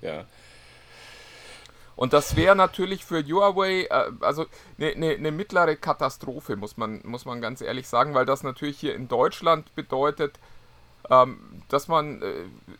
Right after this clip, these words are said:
Speaker 2: sich irgendwas überlegen muss, wie die Leute dann an ihre Apps kommen, wie die Leute an einen Kartendienst kommen und so weiter. Und das, äh, wäre quasi so,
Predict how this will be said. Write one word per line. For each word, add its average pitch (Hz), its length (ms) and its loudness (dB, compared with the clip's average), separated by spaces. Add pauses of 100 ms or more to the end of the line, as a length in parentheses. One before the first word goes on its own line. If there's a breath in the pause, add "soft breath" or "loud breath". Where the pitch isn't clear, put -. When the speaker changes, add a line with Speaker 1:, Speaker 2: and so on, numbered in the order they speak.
Speaker 2:
sich - 280 -10
irgendwas 175 380 2
überlegen 151 500 -2
muss, 143 220 -6
wie 151 120 -8
die 165 120 -8
Leute 131 340 0
dann 127 260 -4
an 127 160 -4
ihre 117 240 -2
Apps - 280 -2
kommen, 165 380 -2
wie 147 100 -12
die 151 120 -12
Leute 139 400 -2
an 131 140 0
einen 120 240 -8
Kartendienst 139 720 2
kommen 135 280 -4
und 131 180 -10
so 113 140 -4
weiter. 101 340 2 (360 loud breath)
Und 135 240 0
das, 143 220 0
äh, 104 200 -6
wäre 143 320 -2
quasi 151 400 4
so, 139 340 -4